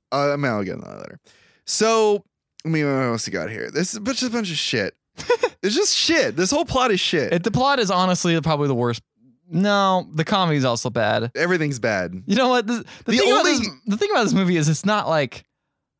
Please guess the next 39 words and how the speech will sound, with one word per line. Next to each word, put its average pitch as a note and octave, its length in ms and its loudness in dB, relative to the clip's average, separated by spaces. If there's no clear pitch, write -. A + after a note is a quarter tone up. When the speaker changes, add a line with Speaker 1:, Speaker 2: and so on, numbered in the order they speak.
Speaker 2:
"God, - 240 -6
this C3+ 160 -2
is, B2 140 -2
like, A2+ 260 -4
unbearably B2+ 640 0
bad." A#2 480 2
Speaker 1:
Yeah. G#2+ 400 0
Speaker 2:
You D#3 80 0
just F#3+ 180 0
look F3 200 0
at D3+ 80 2
it C#3 40 0
and B2+ 60 -2
go, A2+ 220 0
"This F#4+ 180 0
is A4 180 2
just G3 220 -2
a A#2 100 2
mess." A2 600 2
Speaker 1:
It G3+ 160 6
is. D#3 400 0
It D#3 120 0
Speaker 2:
Like, F3 120 4
Speaker 1:
really G3 160 4
Speaker 2:
it's E3+ 140 4
Speaker 1:
is. G#2+ 120 2
Speaker 2:
just - 160 -4
all F#3 320 4
a E3 40 0
mess. D#3+ 380 2
Like, D3 160 0
they D3 120 0
just D3 320 -2
threw D#3+ 180 2
stuff F3 240 -2
at D3 80 -2
the C#3 120 -4
wall. A#2+ 640 0
Speaker 1:
Yeah. B2+ 340 2